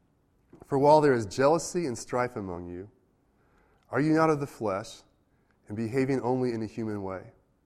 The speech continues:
For when one says, 'I follow Paul,' and another, 'I follow Apollos,' are you not being merely human?"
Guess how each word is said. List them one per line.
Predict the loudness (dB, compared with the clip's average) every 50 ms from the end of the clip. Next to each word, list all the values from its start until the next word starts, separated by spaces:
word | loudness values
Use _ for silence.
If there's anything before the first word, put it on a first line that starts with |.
| _ _ _ _ _ _ _ _ _ _ _ _ _ _ _ _ _ _ _ _ _ _ _ _ _ _ _ _ _ _ _ _ _ _
For | -2 2 4
when | 4 6 6
one | 6 4 4
says, | 2 2 2 2 2 4
'I | 4 2 4
follow | 4 2 2 2
Paul,' | 2 0 -2 -4 -2 -4 -4 -8 -12 -18 _ _ _ _ _ _ _ _ _ _ _ _ _ _ _ _ _ _ _ _ _ -2
and | 0
another, | 2 4 4 6 6 4 4 2 -4 -12 -20 _ _ _ _ _ _ _ _ _
'I | -4 -4 -2
follow | 2 2 4 4 4
Apollos,' | 2 0 -2 -2 -2 -2 -2 -4 -6 -10 -14 -18 -20 _ _ _ _ _ _ _ _ _ _ _ _ _ _ _ -6
are | -2 -2 -2
you | -2 -2 -4
not | -4 -4 -4 -4 -6 -6
being | -8 -8 -6 -8 -8 -10 -12 -16 -20 _ _ _ _ _ _ _ _ _ -12
merely | -10 -8 -8 -8 -8
human?" | -10 -12 -14 -14 -14 -16 -20